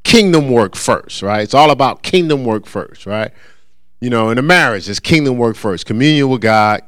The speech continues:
c-, your covenant with your spouse, that attracts everything you need. You know, when you're single, it's about kingdom work first. You don't chase dreams, dreams chase you, right? That's, that's Matthew six thirty-three, right?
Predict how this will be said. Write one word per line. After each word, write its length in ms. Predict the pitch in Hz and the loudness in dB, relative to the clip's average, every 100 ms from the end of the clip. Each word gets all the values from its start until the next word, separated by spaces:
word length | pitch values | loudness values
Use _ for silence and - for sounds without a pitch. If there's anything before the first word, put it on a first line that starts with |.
| - | -18
c-, 100 | - | -16
your 200 | 104 92 | -14 -12
covenant 360 | 90 139 131 120 | -2 -2 -2 -4
with 160 | 110 | -6
your 80 | 107 | -8
spouse, 400 | - 110 104 98 | -8 -4 -2 -4
that 180 | - 98 | -8 -12
attracts 440 | 85 - 120 - | -10 -6 -6 -4
everything 360 | 110 98 92 95 | -8 -8 -8 -10
you 80 | 95 | -10
need. 320 | 95 87 78 - - - | -10 -10 -14 -20 -20 -14
You 80 | 123 | -4
know, 80 | 120 | -2
when 160 | 117 | 0
you're 160 | 127 135 | 0 0
single, 500 | 127 - 185 120 95 | 2 4 4 2 -4
it's 100 | 95 | -6
about 320 | 107 101 98 | -8 -8 -8
kingdom 420 | - 185 170 151 135 | -4 0 0 0 -2
work 220 | 127 120 | -4 -4
first. 320 | 123 101 - - - | -4 -6 -6 -18 -10
You 100 | 113 | -2
don't 260 | 147 143 87 | 0 0 -2
chase 460 | - 175 196 156 - | -4 0 0 -2 -10
dreams, 480 | 90 110 113 107 | -6 -6 -6 -8
dreams 480 | 80 120 127 110 - | -6 -4 -2 -4 -8
chase 460 | - 117 98 - - | -4 -4 -4 -8 -4
you, 200 | 104 - | -6 -6
right? 340 | 90 107 131 - - - | -4 -2 -2 -6 -20 -2
That's, 240 | 165 135 | 2 2
that's 320 | 123 117 123 113 | 2 0 0 0
Matthew 480 | 113 110 104 107 | 0 0 0 -4
six 320 | 98 - 107 - | -6 -4 -6 -4
thirty-three, 560 | 101 92 87 90 - | -6 -6 -10 -12 -14
right? 280 | 87 104 - | -8 -6 -6